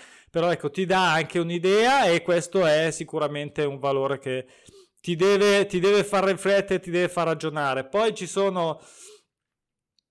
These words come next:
eh, vengono fuori i volumi di gioco, ovvero quanto into-, quan-,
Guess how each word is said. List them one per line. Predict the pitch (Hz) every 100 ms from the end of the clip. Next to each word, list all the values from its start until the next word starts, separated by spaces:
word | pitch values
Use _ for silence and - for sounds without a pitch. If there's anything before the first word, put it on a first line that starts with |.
| _ _ _ -
eh, | - 147 143
vengono | 139 170 185 175
fuori | 196 175
i |
volumi | 165 180 208 208
di | 208
gioco, | 196 262 214 175
ovvero | 151 160 202 202 196
quanto | - 208 226 220 208 214
into-, | 202 202 202
quan-, | 208 196